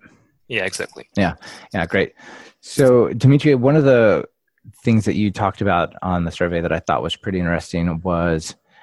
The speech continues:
Speaker 2: and we kind of touched on this earlier, is are you a Python developer or a developer that uses Python? So, uh, one way you ca-, try to get at that was, is Python your main development language? So what did you find out there?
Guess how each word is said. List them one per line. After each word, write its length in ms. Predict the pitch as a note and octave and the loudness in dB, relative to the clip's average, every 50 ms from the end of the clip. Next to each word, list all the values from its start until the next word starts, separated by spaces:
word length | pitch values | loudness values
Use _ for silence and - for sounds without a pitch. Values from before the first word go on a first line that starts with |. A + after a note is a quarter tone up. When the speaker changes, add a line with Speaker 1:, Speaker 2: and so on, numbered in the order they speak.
| _ - | _ -6
Speaker 2:
and 140 | - A#2+ A2+ | -4 0 0
we 240 | A#2+ A2 A2+ G2+ _ - | 0 0 -2 -6 _ -14
kind 400 | - - - G#2 G#2 G#2+ G#2+ G2+ | -12 -6 -2 -2 0 0 2 2
of 180 | G2+ F#2 F#2 - | 0 -2 -2 -4
touched 320 | - G2 E2+ - - - | -4 -4 -4 -4 -4 -4
on 140 | G2+ F#2 F2 | -2 -2 0
this 320 | F2+ F2 E2 - - - - | 0 -2 -4 -6 -12 -10 -8
earlier, 400 | G2 G2+ F#2+ F#2 F2+ F2 E2+ E2+ | -8 -6 -6 -6 -6 -4 -4 -6
is 180 | F2 E2+ - _ _ _ _ _ _ - | -6 -8 -12 _ _ _ _ _ _ -4
are 100 | G#2 B2 | 0 0
you 200 | A#2+ A#2 A#2 A#2 A2 | 2 4 4 4 4
a 260 | G#2 G#2 G2 F#2 - _ _ _ _ _ _ - | 2 2 0 -2 -4 _ _ _ _ _ _ -14
Python 400 | - - A#2+ B2+ A#2 C3 B2+ B2 | -6 -2 -2 0 2 2 2 2
developer 540 | A#2+ A2+ A#2+ A2+ B2 B2 - C#3+ C#3 C#3 | 2 2 2 0 0 0 0 0 0 0
or 220 | B2 - A2 G2+ F#2+ | 0 0 0 0 0
a 60 | F2 | 0
developer 500 | - G2 E2 G2 F#2+ F#2+ F#2+ - - G2+ | -2 -6 -2 0 0 0 0 0 -2 -4
that 140 | C#2 - - | -4 -4 -4
uses 380 | F2 F2+ F2+ D#2+ F#2 F2 D#2+ | -2 -4 -2 -2 -4 -6 -6
Python? 540 | - _ - F#2 F2 E2+ - C#2+ C#2+ D2 - | -6 _ -4 -2 -2 -2 -4 -6 -6 -6 -6
So, 440 | - - G2+ F#2+ F#2 F2+ F2+ E2 - - | -2 -2 0 0 0 0 -2 -4 -4 -6
uh, 100 | F2 F2 | -6 -4
one 420 | D2+ G#2 G#2+ G#2+ B2+ C3+ C3+ C3 | -2 -2 0 2 2 2 2 2
way 180 | A#2+ A#2+ A2 G#2+ | 2 2 2 2
you 140 | G#2 G2+ F#2+ | 0 -2 -4
ca-, 200 | - - G2 - - | -6 -8 -8 -8 -8
try 120 | - G#2 G2 | -4 -4 -4
to 80 | F#2 | -2
get 100 | F2 F#2 | 0 -2
at 140 | F2 E2+ - | -2 -2 -2
that 180 | F#2+ E2+ C2 A#1 | -2 -2 -2 -2
was, 300 | E2+ E2+ E2 - - - _ _ _ _ _ - | -4 -6 -6 -8 -12 -20 _ _ _ _ _ -2
is 160 | A2 G2+ - _ _ - | -2 -2 -2 _ _ -14
Python 680 | - - G#2+ G2+ - G#2+ G#2 G2+ G2 F#2 F#2 F#2 - - | -6 -6 -4 -2 0 0 0 2 0 0 0 -2 -4 -6
your 280 | - F#2 F#2+ F#2+ F2+ F2 | -10 -6 -4 -2 0 0
main 340 | F2+ F#2 F#2 F#2 F#2 F2+ F2 | 0 2 2 2 0 0 0
development 460 | F2 E2+ F2 E2 E2 D#2+ D#2 - - | -2 -2 -2 0 -2 -2 -4 -6 -6
language? 500 | D2+ D#2+ E2 E2 - A#1+ - - - - _ _ _ | -4 -4 -4 -4 -6 -8 -8 -12 -16 -20 _ _ _
So 160 | _ - G2+ | _ -8 -6
what 140 | F#2+ G2+ A2 | -2 -2 -2
did 80 | G#2 G2+ | -4 -4
you 80 | G2+ | -6
find 220 | F2 G#2+ F#2+ F#2+ F2 | -4 -4 -2 -2 -2
out 140 | E2+ D#2+ - | -4 -4 -4
there? 300 | F2+ F2 F2+ F2+ - | -8 -8 -8 -10 -14